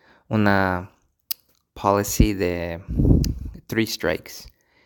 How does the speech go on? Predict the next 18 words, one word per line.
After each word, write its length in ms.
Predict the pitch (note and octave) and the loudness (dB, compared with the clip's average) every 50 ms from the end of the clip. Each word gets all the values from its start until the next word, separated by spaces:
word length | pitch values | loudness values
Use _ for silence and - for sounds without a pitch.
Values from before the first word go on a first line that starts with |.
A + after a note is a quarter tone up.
| _ _ _ | _ _ _
en 180 | - G2 F#2+ F#2 | -8 -6 -6 -6
lo 140 | F2+ F2+ | -6 -8
que 320 | - - F#2+ F#2 F2+ F2 - | -6 -4 -2 0 0 0 0
al 180 | F2 F2+ E2+ | -2 -4 -4
tercer 420 | - - F2 - - - G2 G2 G#2+ | -4 -6 -6 -6 0 2 4 4 4
strike 460 | - - - - A#2 A#2+ B2 - - - _ _ _ _ _ _ _ _ _ _ | 2 -2 0 4 4 4 4 2 -2 -10 _ _ _ _ _ _ _ _ _ _
de 500 | - - F#2+ F#2+ F#2 F#2 F2+ F2+ F2 - | -8 -4 -2 0 0 2 2 0 0 -2
usar 360 | - F#2+ - - G2 F#2+ F#2 | -2 -4 0 0 2 0 2
tu 100 | - G2+ | -2 -4
teléfono 540 | F#2+ - F#2+ F#2 F#2 G2 - - G#2 F#2+ F#2 | -2 -2 0 0 2 0 0 0 -2 -2 -2
durante 380 | F2 F#2 F2+ F2 F2 F2+ G2 F2+ | -2 -4 -4 -4 -6 -6 -6 -8
clase, 560 | - F#2 F2+ F#2+ - - F#2 E2+ E2 E2 F2 - - _ _ - - - - | -8 -8 -8 -8 -8 -8 -8 -8 -8 -8 -12 -14 -20 _ _ -20 -20 0 2
te 120 | G#2 F#2+ | 4 4
lo, 560 | F#2 F#2+ F#2+ F#2+ F#2 F2+ F2 F2 F2+ F2 F2 - | 4 2 0 -2 -2 -4 -4 -4 -6 -6 -6 -6
te 100 | - F#2+ | -6 -4
van 200 | G2 G2+ G2+ G2 | -2 -2 -2 -2
a 180 | G2 F#2+ F#2 | -2 -2 -4
suspender, 720 | - - F#2+ - - - F#2 F#2 F#2 F2+ F#2+ G2+ - - | -4 -6 -10 -8 -4 -4 -2 2 4 4 4 4 2 -2